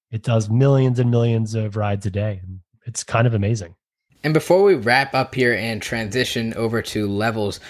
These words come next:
Speaker 2: what were some of the most important lessons you learned leading operations over at Uber that you already are applying to leading global operations over at Levels?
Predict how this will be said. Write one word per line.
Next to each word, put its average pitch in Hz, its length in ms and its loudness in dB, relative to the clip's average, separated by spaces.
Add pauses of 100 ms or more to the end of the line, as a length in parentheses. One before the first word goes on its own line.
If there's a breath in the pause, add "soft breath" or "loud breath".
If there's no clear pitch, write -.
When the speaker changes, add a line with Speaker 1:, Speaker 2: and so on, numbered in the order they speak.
(180 loud breath)
Speaker 2:
what 165 140 2
were 240 80 4
some 185 180 0
of 160 60 4
the 139 80 4
most 127 280 2
important 113 720 0
lessons 110 420 -2
you 101 220 -2
learned 98 440 -4 (220 loud breath)
leading 120 320 4
operations 110 680 -2
over 104 260 0
at 95 200 2
Uber 107 440 2
that 107 140 0
you 117 120 2
already 113 300 2
are 107 340 2
applying 98 520 -2
to 104 380 -2
leading 98 540 0 (120)
global 120 300 4
operations 92 640 0
over 85 240 -2
at 78 120 -2
Levels? 78 420 -6